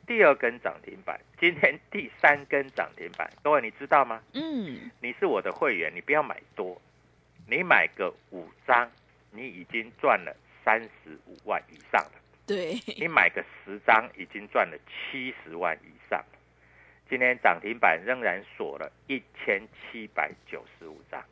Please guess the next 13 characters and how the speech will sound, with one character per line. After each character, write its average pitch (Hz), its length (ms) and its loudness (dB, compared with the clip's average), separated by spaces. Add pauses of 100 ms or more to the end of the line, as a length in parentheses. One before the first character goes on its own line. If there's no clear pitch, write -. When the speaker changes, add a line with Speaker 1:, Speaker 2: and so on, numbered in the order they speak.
Speaker 2:
嗯。 254 320 -10 (460)
Speaker 1:
对 143 60 0
不 139 80 4
对？ 156 160 10 (840)
那 180 560 6 (320)
我 156 140 2
想 90 480 6
各 131 100 2
位 123 120 2
投 104 120 0
资 101 80 -12
朋 104 80 2
友， 82 300 4